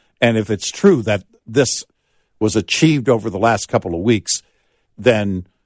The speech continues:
they hit some kind of, th-, this is a major breakthrough. If it were, all right, we got a half a percent back, and it was technically, it was a net gain,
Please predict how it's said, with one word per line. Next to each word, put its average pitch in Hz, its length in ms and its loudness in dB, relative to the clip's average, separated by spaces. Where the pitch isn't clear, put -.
they 139 300 4
hit 131 340 -4
some 151 320 -2
kind 120 300 0
of, 98 160 -2
th-, - 160 0
this - 260 2
is 156 200 0
a 127 140 4
major 113 420 -2
breakthrough. 90 640 -2
If 156 180 4
it 156 180 0
were, 110 460 -2
all 131 160 2
right, 110 260 -2
we 117 160 -2
got 110 240 2
a 98 380 -2
half 113 300 0
a 113 40 -20
percent 101 580 -4
back, 90 460 -2
and 92 400 0
it 107 160 0
was 95 400 -2
technically, 101 560 -2
it 101 80 -2
was 95 140 -6
a 98 80 4
net 95 400 0
gain, 90 460 -2